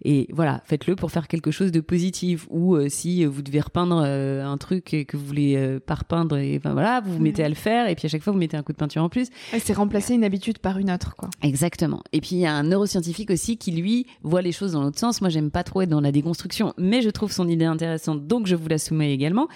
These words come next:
Speaker 1: C'est de ne garder que les photos moches de votre ex
Speaker 2: Mm.
Speaker 1: et aussi, euh, de faire la liste de tous ses défauts.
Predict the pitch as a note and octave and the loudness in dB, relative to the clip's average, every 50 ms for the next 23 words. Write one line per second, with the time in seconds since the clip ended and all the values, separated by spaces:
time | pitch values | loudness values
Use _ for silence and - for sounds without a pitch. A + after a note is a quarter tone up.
0 | - - - - - - - - A#3+ A3 C4 B3+ A#3+ A3 G3 B3+ B3+ B3 A3+ A#3 | -10 -18 -18 -18 -18 -12 -4 -2 0 2 4 4 4 4 2 2 2 2 2 2
1 | B3+ D4+ E4+ - - - - - - D#4 C#4+ A#3+ - - B3+ B3+ - G#3 F#3+ F3+ | 2 2 0 -2 -4 -8 -4 0 0 2 2 2 2 0 -2 0 2 2 2 4
2 | E3 E3 A3 B3 - - - - - - E3+ E3+ E3 D#3+ D3+ - - - F#3 C4 | 4 2 2 0 -2 -6 -8 -10 -12 -6 -4 -2 0 0 -2 -2 -2 -2 -2 -2
3 | - - - E3+ D#3 - _ - - G#3+ G3+ G3+ G3+ F#3+ G3+ G#3 - - G#3 - | -4 -4 -4 -4 -6 -6 _ -14 -12 -12 -10 -10 -12 -12 -14 -4 -2 0 0 2
4 | - A#3 G3+ - - - - A#3 B3 C#4 C#4 - - - F3+ F3+ F3 E3+ E3 D#3+ | 2 2 2 2 0 -2 -2 -2 0 0 -2 -2 -2 0 0 2 2 4 4 4
5 | D#3+ D#3+ D#3 D#3+ E3 - A3+ A3+ G3+ E3 D#3 E3 G#3 G#3+ - - E3+ - - - | 2 2 2 0 0 0 0 2 2 2 0 0 -2 -4 -4 -4 -6 -4 -2 -2
6 | G#3 - - F#3+ E3 D#3 D3 - - - | -2 0 0 0 0 0 -2 -4 -6 -10